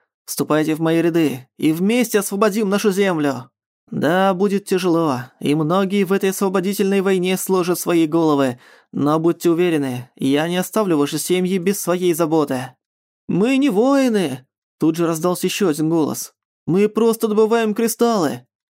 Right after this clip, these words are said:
«Так добывайте их и дальше», улыбнулся я. «Плату за ваш тяжёлый труд я увеличу. С завтрашнего дня можете продолжать добычу кристаллов». Кстати, когда мне отдали уже добытые кристаллы, их количество, мягко говоря, удивило имперских магов.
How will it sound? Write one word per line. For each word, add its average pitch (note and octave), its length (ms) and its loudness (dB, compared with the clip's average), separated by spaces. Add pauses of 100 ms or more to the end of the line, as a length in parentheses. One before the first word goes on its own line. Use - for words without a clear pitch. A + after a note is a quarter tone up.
(320)
«Так - 480 -8
добывайте C#3+ 600 2
их F3+ 100 -2
и G3 40 2
дальше», D#3 560 -2 (280)
улыбнулся D#3 540 -2
я. D3 340 -4 (500)
«Плату G3+ 380 2
за F#3 140 -2
ваш F#3+ 180 0
тяжёлый F3+ 380 0
труд E3+ 340 0
я D#3 260 0
увеличу. F#3+ 600 -2 (260)
С B2 100 -4
завтрашнего D#3+ 600 0
дня F#3 320 0
можете G#3+ 420 0
продолжать G#3+ 520 0
добычу E3 360 0
кристаллов». D#3 680 -2 (720)
Кстати, D3 440 -4
когда D3+ 240 -2
мне D#3+ 200 -2
отдали D#3+ 320 -2
уже D#3+ 200 -2
добытые D#3+ 380 0
кристаллы, C3 640 -4 (200)
их - 240 -6
количество, A#3 600 -4
мягко F#3+ 360 -4
говоря, G3+ 380 -2
удивило G3 460 0
имперских D#3 520 -4
магов. C#3+ 440 -4